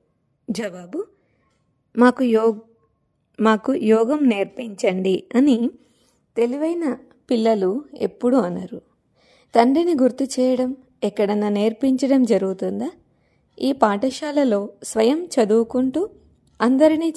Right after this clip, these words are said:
చదివించాలి. విశేషంగా కూర్చొనే స్మృతి చేయాలి అనేమీ లేదు. అంటే కూర్చుండి గుర్తు చేయాలనేది ఏం లేదు. అట్లా మీరు కర్మ చేస్తూ బాబాను స్మృతి చేసే అభ్యాసం చేయాలి.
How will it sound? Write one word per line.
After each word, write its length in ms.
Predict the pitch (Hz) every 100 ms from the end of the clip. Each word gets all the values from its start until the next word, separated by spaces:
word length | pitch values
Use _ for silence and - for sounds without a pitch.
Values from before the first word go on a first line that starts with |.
| 233
చదివించాలి. 720 | 180 185 208 185 202 196 208 - _ _ _ _ _ - - _ _ _ _ -
విశేషంగా 800 | 285 359 359 349 311 269 262 - _
కూర్చొనే 600 | 240 262 262 294 285 302 - _
స్మృతి 500 | - - 247 254 254 233
చేయాలి 460 | 190 196 196 208 -
అనేమీ 380 | 214 214 202 254
లేదు. 400 | 247 196 190 466 - _ _ _ _ _ - - -
అంటే 140 | 226
కూర్చుండి 520 | 359 262 226 262 226
గుర్తు 260 | 220 220 202
చేయాలనేది 840 | 208 214 214 208 208 202 320 523 - -
ఏం 180 | 214 208
లేదు. 280 | 185 185 220
అట్లా 240 | - 165 - -
మీరు 140 | 254
కర్మ 300 | 262 247 247
చేస్తూ 500 | 269 285 311 - 427 - -
బాబాను 460 | 240 220 208 220 240
స్మృతి 320 | 240 220 247
చేసే 340 | 269 311 302
అభ్యాసం 520 | 311 220 190 196 190 339
చేయాలి. 760 | 466 294 196 165 180 196 202